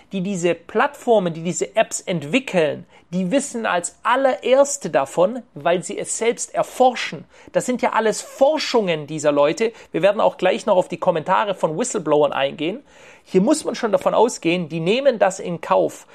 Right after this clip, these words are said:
dass diese Leute verenden nachher. Zusammenhang mit Social Media und TikTok. Pro Stunde TikTok ein Plus von dreiundzwanzig Prozent Depressionsrisiko.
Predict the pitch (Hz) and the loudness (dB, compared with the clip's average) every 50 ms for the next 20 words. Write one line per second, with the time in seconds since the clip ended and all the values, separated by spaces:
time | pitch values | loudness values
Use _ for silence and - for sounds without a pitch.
0 | - - _ 156 147 - - 170 139 151 151 151 156 165 202 220 220 - 247 214 | -20 -8 _ -6 -6 -4 -6 -4 -2 0 0 2 2 2 2 2 0 -2 -2 -4
1 | 185 - - - 175 - - 196 214 233 - - 170 151 127 123 - - - - | -4 -4 -2 -2 -2 0 0 -2 -4 -4 -6 -4 -2 -2 -2 -2 -4 -6 -10 -10
2 | - - - - - - _ - - 220 190 160 233 254 294 311 277 240 226 254 | -10 -10 -18 -20 -20 -20 _ -8 -4 -4 0 0 0 2 2 2 0 2 -2 -2
3 | 277 254 220 196 - 233 220 226 - - 196 202 226 208 220 208 185 175 - - | 0 0 -2 -2 2 2 2 2 2 -4 -6 -6 -4 0 0 0 0 0 -4 -6
4 | 226 - - - - 139 - - _ _ _ _ _ _ - - - 285 330 302 | -8 -8 -4 -2 -2 -2 -2 -4 _ _ _ _ _ _ -6 0 2 4 4 4
5 | - - - 311 302 294 277 285 - 277 - - - 269 277 - - - _ - | 2 0 -2 -2 0 0 -2 0 -2 -4 -4 2 0 0 0 0 -4 -18 _ -20
6 | _ _ _ _ - 190 185 180 185 - 254 320 311 - - - 233 208 180 - | _ _ _ _ -2 0 0 -2 -2 0 0 0 0 -2 -4 -2 -2 -2 -2 -2
7 | - 190 226 247 262 247 - - 226 220 202 - 208 170 - - 196 180 - 208 | 0 0 2 2 2 0 0 0 0 0 0 -2 -8 -8 -6 -8 -8 -6 -4 -6
8 | 196 180 190 185 185 185 175 - - 196 196 190 - - 151 139 131 127 - - | -4 -4 -4 -6 -6 -6 -8 -6 -4 -6 -6 -6 -4 -4 -4 -6 -6 -10 -12 -12
9 | - - | -12 -12